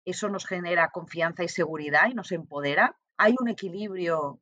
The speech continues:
porque estamos alineados entre lo que pensamos, lo que decimos y con lo, lo que hacemos. Estamos centrados, básicamente, y, y entonces se mantiene la esencia,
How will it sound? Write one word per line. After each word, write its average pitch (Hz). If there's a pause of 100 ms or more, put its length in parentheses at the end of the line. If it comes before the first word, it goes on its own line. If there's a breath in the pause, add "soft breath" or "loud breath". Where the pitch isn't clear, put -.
(140)
porque 165
estamos 185
alineados 175
entre 160
lo 156
que 151
pensamos, 170
lo 160
que 160
decimos 175
y 151
con 156
lo, 143 (100)
lo 156
que -
hacemos. 156
Estamos 185
centrados, 156
básicamente, 160
y, 202
y 214
entonces 202
se 233
mantiene 214
la 202
esencia, 170